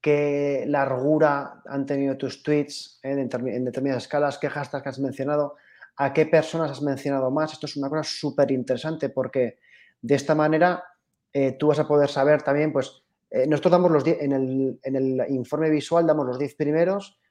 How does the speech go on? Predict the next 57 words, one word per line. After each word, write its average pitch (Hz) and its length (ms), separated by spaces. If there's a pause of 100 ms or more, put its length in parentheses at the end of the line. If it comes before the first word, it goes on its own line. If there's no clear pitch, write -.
(160)
pero 120 120
luego 131 260
tienes 143 260
en 131 100
el 131 120
Excel, 135 340
tienes 151 320
todos 147 420
a 131 80
los 135 200
que 143 80
has 127 80
mencionado, 131 520
¿no? 139 80
Y 143 80
has 127 120
podido 135 340
ver. 139 200 (300)
Y 131 100
luego 139 200
si 143 140
lo 120 120
puedes 151 220
acotar 147 380
por 139 140
años, 175 520 (280)
puedes 135 180
ver 143 120
en 131 120
qué, 120 200
en, 127 340
por 131 120
año 147 220
a 139 80
quién 135 200
mencionabas 127 480
más, 160 180
quién 135 140
mencionabas 131 440
menos. 123 260 (320)
Y 131 100
luego 151 200
la 156 100
gráfica 156 380
temporal 156 360
es 156 140
muy 151 220
interesante. 139 640 (680)
Y 147 120
si 139 120
te 147 100
he 147 160
de 160 180
decir 170 320
que 143 160
la 131 240
mía 170 400